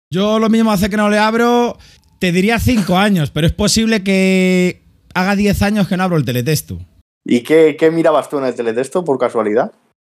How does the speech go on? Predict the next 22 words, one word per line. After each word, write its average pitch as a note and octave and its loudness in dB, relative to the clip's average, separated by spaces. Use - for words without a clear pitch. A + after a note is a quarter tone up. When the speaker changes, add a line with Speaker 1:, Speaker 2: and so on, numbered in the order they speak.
Speaker 1:
Pues C3 -8
yo C3 -6
en E3 0
el G3+ 0
Teletexto A3+ 0
recuerdo G3+ 0
que G#3 0
de D#3+ 0
las D3+ 0
últimas F#3+ 0
veces F#3+ -2
que D3+ -6
le D3 0
he E3 0
mirado F3+ 0
de F3 0
verdad, E3+ 0
eh, C3+ -4
de, B2+ -2
de B2+ -2
prestarle C3+ 0
atención, F3+ 0